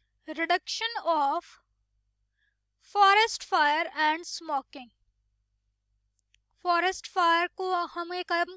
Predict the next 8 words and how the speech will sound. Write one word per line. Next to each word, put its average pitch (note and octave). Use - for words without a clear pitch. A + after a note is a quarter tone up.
कम F4+
करना F#4
होगा, F4
स्मोकिंग D#4+
को F#4+
कम F4+
करना F4+
होगा। F4